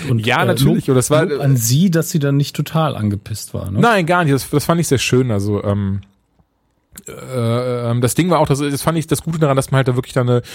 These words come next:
Speaker 2: konstruktive Diskussion dann darüber hatte, weil zum Beispiel sie dann sagte, sie fühlte sich ja teilweise, ähm, persönlich angegriffen durch, durch die Dinge, die ich dann gesagt habe, eben durch meine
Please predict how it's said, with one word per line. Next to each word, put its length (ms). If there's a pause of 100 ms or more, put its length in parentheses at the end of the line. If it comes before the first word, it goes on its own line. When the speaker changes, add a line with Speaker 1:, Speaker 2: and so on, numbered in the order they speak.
(180)
Speaker 2:
konstruktive 540
Diskussion 540
dann 160
darüber 360
hatte, 340
weil 160
zum 120
Beispiel 200
sie 60
dann 100
sagte, 280
sie 120
fühlte 240
sich 100
ja 80
teilweise, 540 (400)
ähm, 300
persönlich 720
angegriffen 680
durch, 160
durch 160
die 100
Dinge, 200
die 60
ich 60
dann 320
gesagt 500
habe, 360
eben 220
durch 160
meine 300